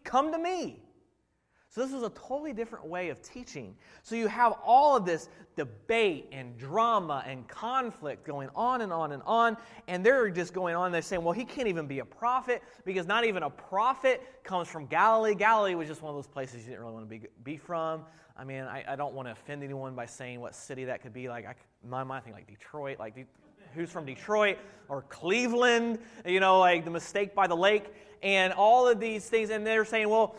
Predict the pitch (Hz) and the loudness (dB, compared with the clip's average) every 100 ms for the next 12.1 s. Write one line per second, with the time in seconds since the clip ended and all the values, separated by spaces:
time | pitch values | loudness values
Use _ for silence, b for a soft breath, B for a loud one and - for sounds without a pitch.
0 | B - - - 220 269 311 - 233 202 | B 2 2 2 4 4 4 2 2 4
1 | 208 208 208 196 185 240 285 254 190 151 | 4 2 0 0 -2 0 0 0 -4 0
2 | 180 247 208 160 170 233 - - _ _ | 4 4 4 2 0 -2 -10 -20 _ _
3 | _ _ _ _ - 254 262 262 269 214 | _ _ _ _ 4 6 6 0 0 0
4 | 202 220 269 285 233 285 320 254 - - | 2 2 2 0 -4 0 0 0 -2 -14
5 | 202 190 196 165 170 - 196 190 190 - | -4 0 0 -2 -6 -4 -4 -4 -8 -6
6 | 165 190 190 160 165 170 170 170 185 196 | -6 -6 -10 -10 -4 -4 -4 -8 -10 -6
7 | 202 202 175 233 226 - 170 151 156 156 | -8 -8 -8 -8 -8 -8 -4 -2 -2 -8
8 | b b b b 208 - 196 175 160 170 | b b b b -12 -8 -6 -4 4 4
9 | 170 - - _ _ _ _ _ - 175 | 2 -6 -20 _ _ _ _ _ -12 -10
10 | 170 170 190 185 208 175 170 226 196 151 | -6 -6 -2 2 2 2 0 -2 -4 -12
11 | 151 190 147 139 175 175 139 170 202 175 | -10 -10 -10 -2 -2 -2 -6 -6 -4 -6
12 | 196 | -8